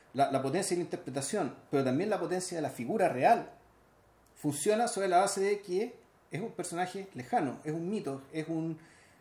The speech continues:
es un, es un mito del cual se habla mucho, del cual se ha venido hablando siempre. ¿Cachai? Y cada vez que aparece, ta, hay cierto choque con el mito, o hay cierta reafirmación del mito, pero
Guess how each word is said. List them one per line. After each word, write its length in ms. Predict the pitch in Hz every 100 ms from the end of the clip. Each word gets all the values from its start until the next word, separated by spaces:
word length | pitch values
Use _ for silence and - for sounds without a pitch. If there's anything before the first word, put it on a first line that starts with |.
| _ _
es 100 | -
un, 180 | 180 196 -
es 160 | 170
un 200 | 175 165
mito 480 | 214 294 185 233 - - -
del 240 | 135 135
cual 160 | 180 180
se 160 | -
habla 220 | 170 156
mucho, 360 | 143 233 240 226
del 120 | 151
cual 160 | 131 190
se 120 | 190
ha 40 | 170
venido 240 | 170 190
hablando 280 | 170 175 151
siempre. 440 | - 175 127 - - -
¿Cachai? 220 | 135 165 -
Y 140 | 135 135
cada 200 | 175 220
vez 80 | 233
que 100 | 208
aparece, 480 | 175 233 240 - - - _ _ _ _ _ _ _ _ _ _
ta, 280 | 143 - - - _
hay 140 | 151 175
cierto 380 | 202 - 160
choque 220 | - 269 156
con 140 | 127
el 80 | 120
mito, 300 | 120 120 185
o 60 | -
hay 60 | 139
cierta 260 | - -
reafirmación 540 | 151 139 135 127 226 208
del 120 | 127
mito, 320 | 117 120 185 -
pero 440 | - 196 208 226